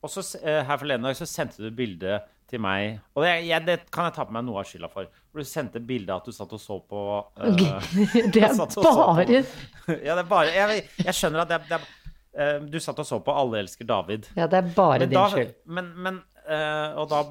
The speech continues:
Speaker 1: beklager jeg at jeg ikke liksom forklarer deg konteksten, fordi hvis man skal se på realityserier som Alle elsker David, så,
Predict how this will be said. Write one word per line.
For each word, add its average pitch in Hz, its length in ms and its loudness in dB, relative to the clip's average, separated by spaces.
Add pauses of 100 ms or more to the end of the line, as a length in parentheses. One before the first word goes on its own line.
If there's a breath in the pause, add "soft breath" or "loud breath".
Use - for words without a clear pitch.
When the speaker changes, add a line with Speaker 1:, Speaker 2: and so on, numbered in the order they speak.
(280)
Speaker 1:
beklager 113 460 -4
jeg - 20 -4
at - 80 -8
jeg 127 140 -4
ikke 123 340 -14
liksom 120 240 -10
forklarer 98 400 -4
deg 110 160 -4
konteksten, 95 560 -10
fordi 123 220 -2 (500 soft breath)
hvis 135 160 -6
man 135 80 -4
skal 156 160 -6
se 123 240 -4
på 127 220 -2 (100)
realityserier 107 720 -4
som 123 240 -4
Alle 104 240 -2
elsker 123 240 -8
David, 113 320 -2 (400 soft breath)
så, 127 240 -4